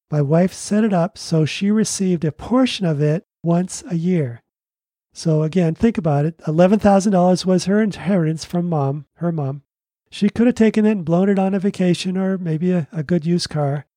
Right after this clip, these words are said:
but she chose to do something different with it. See, that eleven thousand dollars that her mom had was invested in two good mutual funds in her mom's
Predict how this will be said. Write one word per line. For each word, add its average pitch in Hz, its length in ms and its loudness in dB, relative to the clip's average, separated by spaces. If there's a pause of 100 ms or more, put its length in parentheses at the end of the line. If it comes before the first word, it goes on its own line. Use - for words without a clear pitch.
(340)
but 160 120 -2
she 233 180 0
chose 196 600 2 (100)
to 170 220 0
do 185 180 2
something 175 540 -4
different 170 380 -6
with 131 200 -6
it. 123 160 -10 (800)
See, 196 320 2
that 208 220 4
eleven 202 600 2
thousand 190 360 -2
dollars 175 460 -2 (140)
that 170 300 -2
her 175 200 -4
mom 175 260 0
had 151 400 2
was 156 200 0
invested 202 640 0
in 165 320 -2
two 214 480 0 (160)
good 180 380 2 (160)
mutual 202 340 2
funds 143 560 -6 (200)
in 175 400 0
her 185 140 0
mom's 165 520 0